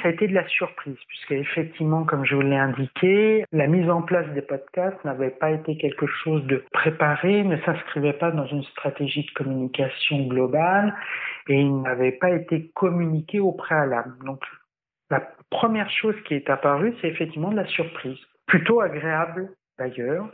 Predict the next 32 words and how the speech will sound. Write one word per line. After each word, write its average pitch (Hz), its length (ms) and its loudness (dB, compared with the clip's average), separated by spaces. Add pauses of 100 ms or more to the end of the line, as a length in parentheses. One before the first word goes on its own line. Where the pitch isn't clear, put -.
cette 135 160 -8
surprise, 196 640 0 (260)
puisqu'il - 440 2
n'y 143 100 6
était 139 240 4
pas 190 240 0
du 143 180 -4
tout 202 140 2
habitué. - 500 -4 (220)
Et, 185 100 4
et, 190 480 0
et 165 140 2
très - 260 4
vite, 240 400 -4 (340)
euh, 85 420 2
effectivement, 170 1080 0
on 156 360 4
a 151 60 6
eu, 185 460 2
on 156 200 2
a 151 100 4
vu 180 260 2
les 160 260 0
premiers 196 520 2
commentaires 165 920 0
qui - 180 -20
sont 135 280 -6
apparus, 139 720 2
notamment 131 460 2
au 131 40 4
travers 135 440 0
du, 123 220 -8